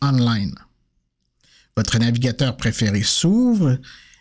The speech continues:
et vous pourrez commencer à chercher les assets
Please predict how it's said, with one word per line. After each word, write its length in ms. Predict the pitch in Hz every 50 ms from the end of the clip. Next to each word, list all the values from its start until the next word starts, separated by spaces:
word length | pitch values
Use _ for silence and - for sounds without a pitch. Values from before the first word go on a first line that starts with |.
| _ -
et 140 | 151 151 185
vous 160 | 170 156 151
pourrez 420 | - - - 156 147 151 196 233 233
commencer 640 | - 170 143 131 127 127 120 - - 175 180 190
à 80 | 175 131
chercher 480 | - - - 117 - - - 175 180
les 220 | 185 156 131 117 120
assets 540 | 113 - - - 160 165 170 - - -